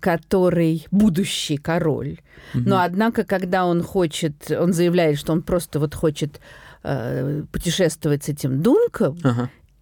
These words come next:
Speaker 1: и отец сначала говорит, что, ну да, хорошо, вот Дунк будет при дворе, он будет его восп-, тебя воспитывать, а Дунк, с-, странствующий рыцарь, говорит: «Нет, вот он только если пойдет со мной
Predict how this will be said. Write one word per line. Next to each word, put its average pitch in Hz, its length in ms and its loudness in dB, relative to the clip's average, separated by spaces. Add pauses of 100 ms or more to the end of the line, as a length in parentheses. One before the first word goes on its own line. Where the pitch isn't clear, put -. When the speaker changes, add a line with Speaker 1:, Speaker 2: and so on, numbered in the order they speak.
(260)
Speaker 1:
и 233 100 4
отец 214 440 2
сначала 202 680 2 (240)
говорит, 190 720 2
что, 165 520 0
ну 233 220 4
да, 156 240 2
хорошо, 170 340 -2
вот 160 140 0
Дунк 170 240 2
будет 151 240 0
при 170 120 0
дворе, 196 500 2
он 220 120 2
будет 170 220 0
его 143 100 2
восп-, - 400 -4
тебя 165 220 0
воспитывать, 233 760 0 (280)
а 190 100 -2
Дунк, 294 300 4
с-, - 160 -10
странствующий 190 720 0
рыцарь, 175 240 2
говорит: 285 120 -4 (140)
«Нет, 170 200 2
вот 190 140 -2
он 277 120 4
только 311 180 0
если 247 160 0
пойдет 262 320 2
со 226 180 2
мной 202 460 0